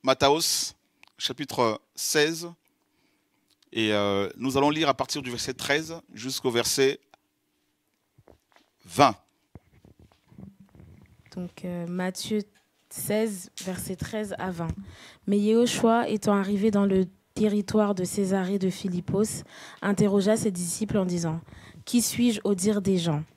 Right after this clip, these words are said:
Speaker 2: Moi, le Fils d'humain. » Et ils dirent, « Sûrement Yohanan le Baptiste, les autres Élia, et les autres Yermia, et l'un des prophètes, ou l'un des prophètes. » Et il leur dit, «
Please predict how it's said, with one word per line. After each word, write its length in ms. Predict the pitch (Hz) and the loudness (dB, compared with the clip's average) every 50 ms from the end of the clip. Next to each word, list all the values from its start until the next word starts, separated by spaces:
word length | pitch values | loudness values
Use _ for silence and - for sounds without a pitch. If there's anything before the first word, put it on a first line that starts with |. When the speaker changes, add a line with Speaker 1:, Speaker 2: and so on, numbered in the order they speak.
| - - - | -14 -6 -2
Speaker 2:
Moi, 240 | 196 190 202 214 220 | 2 4 6 6 6
le 120 | 226 202 | 6 4
Fils 280 | 190 - - 208 190 180 | 2 0 0 -2 -2 -2
d'humain. » 400 | 180 185 185 180 160 151 156 160 _ _ _ - _ _ | -2 -2 -2 -2 -2 -2 -6 -8 _ _ _ -20 _ _
Et 140 | - 202 220 | 0 2 2
ils 120 | 220 202 185 | 2 2 0
dirent, « 320 | 170 175 175 170 165 - - | -2 -2 -2 -4 -4 -6 -8
Sûrement 460 | - - - - 214 208 220 226 233 | -8 -4 0 0 2 4 4 4 4
Yohanan 540 | 240 220 214 202 202 196 208 208 214 220 214 | 4 4 4 4 4 4 2 2 2 2 2
le 120 | 202 190 | 2 2
Baptiste, 720 | 180 185 185 180 190 - - 226 233 - - - - - - - - - - - - _ - | 4 2 0 0 -2 -4 -6 -6 -6 -6 -8 -12 -16 -16 -16 -20 -20 -20 -20 -20 -14 _ 0
les 240 | 202 214 214 180 | 4 4 4 4
autres 320 | 214 240 233 - - - - - - - | 4 2 2 2 -2 -4 -10 -10 -2 0
Élia, 560 | 214 214 190 202 202 202 214 208 220 254 269 - _ _ _ _ _ _ _ | 2 4 6 6 6 6 6 6 6 4 2 0 _ _ _ _ _ _ _
et 80 | - 208 | 0 2
les 240 | 196 202 208 180 220 | 4 4 6 6 4
autres 200 | 247 - - - | 4 4 2 -2
Yermia, 640 | 214 196 214 208 208 202 196 196 202 214 233 - - - | 0 2 2 4 4 4 4 2 2 2 2 0 0 0
et 100 | 208 208 | 0 2
l'un 140 | 202 220 | 2 4
des 140 | 226 214 214 | 4 2 2
prophètes, 500 | - - - 190 185 - - 151 151 - - | 2 0 0 -2 -2 0 -2 -6 -6 -4 0
ou 100 | - 233 | 2 4
l'un 160 | 233 226 233 226 | 4 4 2 2
des 120 | 202 208 | 0 -2
prophètes. » 540 | 196 - 185 - - 151 139 - - - - _ _ - - - - - - _ | -2 -4 -8 -8 -6 -8 -8 -10 -12 -20 -20 _ _ -20 -20 -20 -20 -20 -20 _
Et 300 | - - 202 220 208 - - _ | -2 0 2 2 0 0 -4 _
il 160 | - 220 220 | 0 2 6
leur 200 | 214 208 202 196 | 6 6 6 6
dit, « 320 | 180 160 160 156 156 - | 2 -4 -6 -10 -10 -12